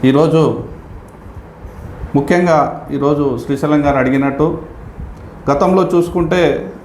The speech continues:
రెండు వేల ఎనిమిది, రెండు వేల తొమ్మిది, రెండు వేల పదిలో నేను కొంతమందిని చూసి చెల్లించి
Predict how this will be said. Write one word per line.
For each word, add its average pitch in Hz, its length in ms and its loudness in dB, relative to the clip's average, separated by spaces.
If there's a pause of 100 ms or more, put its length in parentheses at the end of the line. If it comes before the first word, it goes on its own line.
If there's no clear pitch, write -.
రెండు 151 200 2
వేల 170 180 4
ఎనిమిది, 160 440 4
రెండు 151 220 2
వేల 156 160 4
తొమ్మిది, 151 360 2
రెండు 139 200 0
వేల 139 140 0
పదిలో 131 540 0 (540)
నేను 170 280 4 (840)
కొంతమందిని 156 600 2
చూసి 170 380 2
చెల్లించి 160 520 2